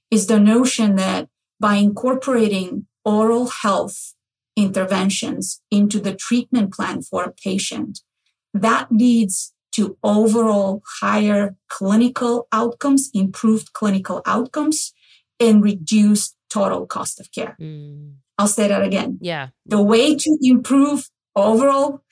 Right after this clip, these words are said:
Speaker 1: health or clinical outcomes and reduce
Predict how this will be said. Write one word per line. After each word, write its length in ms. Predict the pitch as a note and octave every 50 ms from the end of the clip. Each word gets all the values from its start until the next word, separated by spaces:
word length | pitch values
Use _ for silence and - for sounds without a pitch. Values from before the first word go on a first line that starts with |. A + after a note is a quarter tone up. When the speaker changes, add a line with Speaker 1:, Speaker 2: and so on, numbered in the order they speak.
| - -
Speaker 1:
health 480 | C#4+ D4 A#3 F3 - A3+ - - - _ - -
or 140 | F#3 F#3
clinical 440 | - - - G#3+ A3+ A#3+ A#3+ - C#4+ C#4+
outcomes 640 | C#4 C#4 C#4+ C#4+ - - F#3+ - - F#3+ - - -
and 180 | A3 A3 G3+ G3
reduce 640 | G#3+ A3 G#3 F#3+ A#3 A#3+ B3 A#3+ A#3 - - -